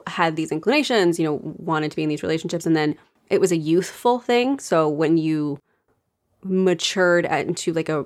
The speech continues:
a real man, an adult, it was like, "Okay, now it's time to get married to a woman and start a family."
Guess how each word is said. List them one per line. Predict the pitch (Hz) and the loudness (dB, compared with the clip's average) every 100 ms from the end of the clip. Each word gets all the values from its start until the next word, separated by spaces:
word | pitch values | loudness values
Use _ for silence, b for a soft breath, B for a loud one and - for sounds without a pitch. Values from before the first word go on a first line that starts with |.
| - | -4
a | 156 | -6
real | 143 160 185 175 165 156 | -6 -2 2 4 2 2
man, | 160 165 170 165 | 2 2 2 2
an | 151 | -2
adult, | 147 170 160 | -2 0 0
it | 165 | 0
was | 175 | -4
like, | 160 | -2
"Okay, | 214 208 165 | 0 2 2
now | 160 | 2
it's | 160 - | 0 -2
time | 151 147 151 b b _ | -2 -2 -2 b b _
to | - 190 | -4 0
get | 160 | 2
married | 156 147 147 139 - | 2 2 0 -4 -10
to | - 160 | -4 0
a | 143 | 0
woman | 147 160 139 - 165 _ _ | 2 2 2 -2 -8 _ _
and | - | -8
start | - - | -4 -4
a | - | -2
family." | 160 139 - - | -2 -2 -6 -10